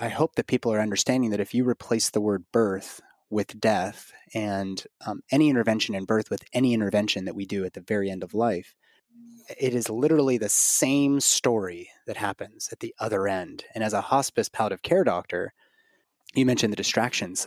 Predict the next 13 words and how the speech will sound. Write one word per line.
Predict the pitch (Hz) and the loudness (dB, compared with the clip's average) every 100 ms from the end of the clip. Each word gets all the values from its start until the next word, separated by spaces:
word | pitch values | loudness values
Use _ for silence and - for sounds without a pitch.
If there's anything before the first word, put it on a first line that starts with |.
| - | 0
Uh, | 113 101 - - 131 | 2 2 -2 -6 0
there | 127 | 2
was | 127 - | 2 0
this, | 107 - - - | 0 0 -2 -4
uh, | 117 | -4
there's | 107 117 | 0 2
a, | 110 107 - | 2 0 -2
there's | 110 | -2
a | 107 | 0
great | 123 131 - | 2 2 2
conference | - 117 107 - | -2 0 -2 -4
called | - - - | -6 -6 -4
Endwell | 110 110 98 90 82 95 | -2 0 0 0 0 -4